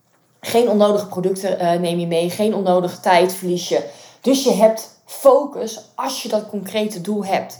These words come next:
Een van de redenen waarom we dat superconcrete doel willen. De, volgens mij ondertussen al derde reden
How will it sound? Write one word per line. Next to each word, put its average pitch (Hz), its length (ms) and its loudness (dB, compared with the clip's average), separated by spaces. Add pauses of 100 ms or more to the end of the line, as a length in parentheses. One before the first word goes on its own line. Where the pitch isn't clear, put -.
(340)
Een 262 180 0
van 247 160 0
de 214 80 6
redenen 220 500 4
waarom 208 340 0
we 208 60 -2
dat 196 260 -2 (180)
superconcrete 190 960 -2
doel 277 220 2
willen. - 240 -2 (920)
De, 247 520 6
volgens 185 260 -10
mij - 80 0
ondertussen 208 400 0
al 190 180 2
derde 233 400 6
reden 175 420 2